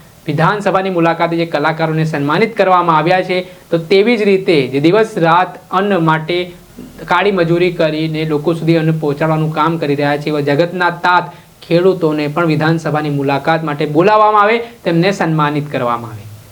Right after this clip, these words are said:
તેમણે શરૂઆત કરતા કહ્યું કે વિસાવદરના ખેડૂતોથી આ શરૂઆત સરકાર દ્વારા કરવામાં આવે.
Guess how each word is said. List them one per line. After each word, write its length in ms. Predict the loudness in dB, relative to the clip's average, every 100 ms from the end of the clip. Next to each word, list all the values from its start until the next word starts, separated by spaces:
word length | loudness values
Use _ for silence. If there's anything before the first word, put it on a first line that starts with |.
| -14 -6
તેમણે 240 | -2 0
શરૂઆત 440 | 2 4 4 2
કરતા 260 | 0 0 -2
કહ્યું 280 | 2 2 2
કે 100 | 0
વિસાવદરના 840 | 0 0 0 0 -2 -2 0 -2
ખેડૂતોથી 1200 | -2 -4 -2 -2 0 0 -2 -6 -10 -2 0 0 -2
આ 100 | -2
શરૂઆત 400 | 0 0 0 0
સરકાર 360 | -2 -2 -2 -2
દ્વારા 220 | -2 -4
કરવામાં 440 | -2 0 2 4
આવે. 280 | 2 2 -4